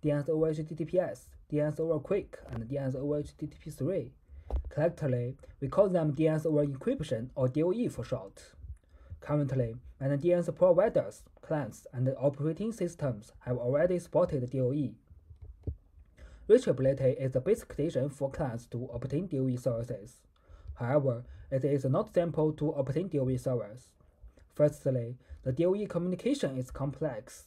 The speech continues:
Secondly, some I S Ps have blocked D O E queries to maintain their grip on internet governance. The above issues have motivated many studies to measure the reachability of D O E services.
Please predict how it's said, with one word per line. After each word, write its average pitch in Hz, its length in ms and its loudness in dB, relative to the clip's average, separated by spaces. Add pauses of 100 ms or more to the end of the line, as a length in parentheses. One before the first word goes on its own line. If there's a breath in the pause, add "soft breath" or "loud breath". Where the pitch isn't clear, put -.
(420 soft breath)
Secondly, 131 680 0 (240 soft breath)
some 143 260 -2
I 208 140 2
S 190 120 -2
Ps 214 400 -2
have 120 160 -6
blocked 160 340 4
D 160 80 0
O 170 80 4
E 160 100 0
queries 147 460 0
to 120 100 -6
maintain 127 300 0
their 175 160 2
grip 208 380 2 (200)
on 127 80 -2
internet 131 360 -6
governance. 135 600 -6 (1600 loud breath)
The 131 160 2
above 139 480 4
issues 160 420 2
have 127 200 -4
motivated 139 680 0
many 123 300 -2
studies 131 500 -2
to 127 340 -2
measure 160 300 0
the 127 260 -2
reachability 156 640 -2
of 120 240 -6
D 135 100 -2
O 135 60 0
E 131 100 2
services. 110 640 -2